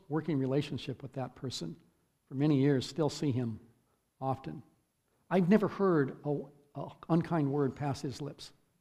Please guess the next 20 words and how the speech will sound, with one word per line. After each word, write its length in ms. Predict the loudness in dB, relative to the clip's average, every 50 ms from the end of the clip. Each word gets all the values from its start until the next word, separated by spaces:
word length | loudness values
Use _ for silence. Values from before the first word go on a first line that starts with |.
| _ 0
Not 100 | 4 6
once. 300 | 8 6 6 4 -4 -10 -16 -20 -20 _ _ _ _ _ _ _ _ _
Never. 280 | 4 4 4 4 2 -6 -10 -18 -20 -20 -20 -20 -20 -20 -20 -20 -20 -20 _ _
Not 140 | -4 -2 0
once. 320 | 2 2 2 0 -4 -10 -16 -18 -20 _ _ _ _ _ _ _ _ _ _ _ _ _ _ _ _ _ _ _ _ _ _ _ _ _ _ -12
Uh, 60 | -8 -2
I'd 140 | 0 2 2
like 180 | 2 0 0 0
to 60 | 0
be 100 | 0 2
that 200 | 2 2 0 0
person. 300 | 0 -2 -2 0 0 0
How 100 | 0 2
about 220 | 2 0 0 0
you? 200 | 0 -2 -2 -4 -6 -12 -20 _ _ _ _ _ _ _ _ _ _ _ _ _ _ _ _ _ _ _ _ _ _ _ _ _ _ _ _ _ _ _ _ _ _ _ _ _ _ _ _ _ _ _ _ _ _ _
Learned 160 | -8 -6 -6
a 20 | -4
lot 280 | -2 -2 -4 -4 -6
from 160 | -8 -12 -12 -10
him. 200 | -12 -14 -14